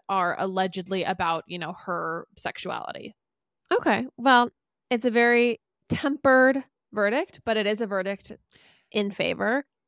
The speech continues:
Speaker 2: um, that Taylor, you know, has had a relationship
Speaker 1: Exactly.
Speaker 2: with a woman.
Speaker 1: Yes.
Speaker 2: Okay.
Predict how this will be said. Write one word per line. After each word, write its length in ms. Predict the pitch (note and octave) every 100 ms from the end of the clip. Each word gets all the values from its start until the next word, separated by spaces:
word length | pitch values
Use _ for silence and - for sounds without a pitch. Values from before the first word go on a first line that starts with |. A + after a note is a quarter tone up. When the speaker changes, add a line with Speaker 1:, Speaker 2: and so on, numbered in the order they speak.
| _ G#3
Speaker 2:
um, 200 | G3+ F#3+
that 140 | F#3
Taylor, 480 | - F3+ F3 - - - -
you 80 | A3+
know, 120 | G3+ G#3+
has 180 | G#3+ A#3
had 140 | A3+
a 40 |
relationship 340 | A3+ A#3+ A#3+ E4
Speaker 1:
Exactly. 140 | C#4+
Speaker 2:
with 80 | G3
a 40 | -
woman. 200 | - - _ _ _ _
Speaker 1:
Yes. 500 | G#3 F3+ F#4 - -
Speaker 2:
Okay. 140 | _